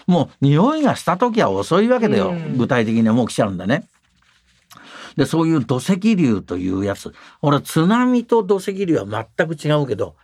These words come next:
Speaker 1: い-、山と川の話と海だ。でもその三陸物語っていうのは、例の、あ、三月十一日、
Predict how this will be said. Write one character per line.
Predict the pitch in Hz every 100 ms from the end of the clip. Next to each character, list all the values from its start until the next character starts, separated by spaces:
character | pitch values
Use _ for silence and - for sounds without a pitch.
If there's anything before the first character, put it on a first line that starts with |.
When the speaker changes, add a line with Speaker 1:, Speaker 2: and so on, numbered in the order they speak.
| -
Speaker 1:
い-、 | 131 - 110
山 | 117 127 127
と | -
川 | 104 107
の | 127
話 | 98 101 110 -
と | 107
海 | 123
だ。 | 95 - - - - - -
で | 165
も | 147
そ | 143
の | 143
三 | 147 175
陸 | 196 190
物 | 202 208
語 | 208
っ |
て | 196 110 95 - 98
い |
う | 90
の | 87
は、 | 87 - - -
例 | 117 107
の、 | 95 92 - _ _ -
あ、 | 113 107
三 | - 104
月 | 95 90
十 | 92 101 98
一 | - 90
日、 | - 92